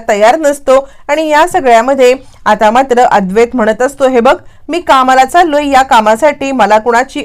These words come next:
अडवणूक नको आहे, तू मला उगाचच या सगळ्यामध्ये अडकवू नकोस." कला म्हणते, "मी अडकवते तुला? मी अडकवते? सिरियसली तुला असं वाटतंय की मी तुला अडकवण्याचा प्रयत्न करते आहे?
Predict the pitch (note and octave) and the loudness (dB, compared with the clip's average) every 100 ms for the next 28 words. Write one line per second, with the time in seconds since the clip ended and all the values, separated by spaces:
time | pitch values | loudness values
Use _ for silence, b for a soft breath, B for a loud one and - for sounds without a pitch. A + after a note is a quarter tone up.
0 | - G#3+ A#3 A#3+ A#3+ A#3 A3 C#4 D#4 D4 | 0 2 2 2 0 -2 -4 2 2 2
1 | C#4+ C#4+ - - F4 D#4+ D#4 D4+ B3 A#3+ | -2 -4 -20 -8 -2 0 0 0 -2 2
2 | D4 D#4 F4+ D4+ C#4 C#4 A#3 A#3+ A3+ A3 | 0 0 -4 0 0 0 0 0 0 -2
3 | - C4 C4+ A3 F#3+ F3 F#3 F#3 - G3+ | 0 0 2 0 0 -6 -8 -8 -2 0
4 | A3+ C#4 C4+ D#4+ C#4 F#4+ F#4 F#4 G4+ G4 | 0 -2 -4 -4 -2 0 0 0 -2 -2
5 | F4+ F#4 D#4 D4+ b b - C#4+ G#4+ F#4+ | -4 0 0 -2 b b -8 -2 0 0
6 | G4 E4+ - C4+ A#3 b b D#4 E4 F#4+ | 0 -2 0 -4 -4 b b -8 -4 -2
7 | G#4 F4 D#4 D4 B3 A3+ A3+ A#3 - - | -2 -4 -6 -2 2 2 2 -2 -2 -4
8 | D4+ D4 C#4 A#3 A#3 C#4+ C4+ A3+ A#3 B3 | -6 -6 -6 -6 -4 -2 0 2 0 0
9 | C#4+ D#4 D#4+ E4+ F4+ F4 F4+ F4 E4+ E4 | 2 2 2 0 0 -2 -2 -4 -4 -4
10 | F4 D#4 D4+ | 0 0 -2